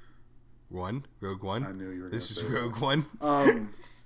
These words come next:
Speaker 2: but yeah, I would, I would suggest seeing King of the Monsters so it can make a bit of
Speaker 1: It's, it's
Speaker 2: cash.
Speaker 1: it's nice. Uh, I liked it a lot better than the first one.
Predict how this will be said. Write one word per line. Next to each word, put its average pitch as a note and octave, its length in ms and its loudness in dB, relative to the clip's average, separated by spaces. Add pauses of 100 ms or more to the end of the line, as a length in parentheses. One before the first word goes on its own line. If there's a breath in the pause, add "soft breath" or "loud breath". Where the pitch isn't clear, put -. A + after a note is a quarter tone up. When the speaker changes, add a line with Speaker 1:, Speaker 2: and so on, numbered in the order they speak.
(200 loud breath)
Speaker 2:
but D3+ 100 -4
yeah, D3 240 2
I - 40 2
would, F#3+ 200 -2
I F3 120 -2
would F3+ 120 -2
suggest G#2+ 500 -6
seeing G2+ 280 -6
King G2+ 160 -10
of G2 60 -8
the F#2+ 40 -10
Monsters F#2 500 -10
so G2+ 120 -10
it F#2 60 -12
can G2 100 -12
make F#2 180 -12
a - 40 -12
bit E2 160 -14
of D#2 120 -14 (1500 soft breath)
Speaker 1:
It's, A3+ 340 2
it's - 260 -2 (100)
Speaker 2:
cash. A2 400 -6
Speaker 1:
it's D#3+ 160 0
nice. F3 480 2
Uh, B2+ 260 -2
I C#3 120 0
liked E3+ 260 2
it D#3+ 80 0 (340)
a A#2 80 -4
lot D3 320 -4
better D#3+ 320 0
than A#2+ 460 -2 (360 soft breath)
the A#2 60 -12
first F#3+ 400 0
one. A#2+ 300 0